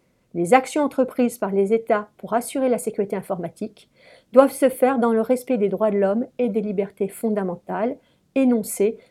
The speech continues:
dans la Déclaration universelle des droits de l'homme et dans les autres instruments internationaux. » Fermez les guillemets.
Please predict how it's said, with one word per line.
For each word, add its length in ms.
dans 160
la 140
Déclaration 560
universelle 500
des 100
droits 220
de 60
l'homme 280
et 80
dans 140
les 240
autres 240
instruments 560
internationaux. » 720
Fermez 320
les 80
guillemets. 320